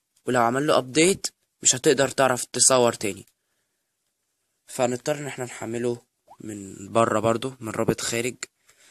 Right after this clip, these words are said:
عشان جوجل بلاي ما حدش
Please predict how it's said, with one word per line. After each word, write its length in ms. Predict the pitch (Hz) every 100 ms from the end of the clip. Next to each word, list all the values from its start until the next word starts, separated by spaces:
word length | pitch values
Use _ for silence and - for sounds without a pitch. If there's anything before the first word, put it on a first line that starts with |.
| _ _ _ -
عشان 400 | - - 107 107
جوجل 280 | 131 135 123
بلاي 240 | 113 131
ما 120 | 123
حدش 760 | 113 - 110 110 139 - -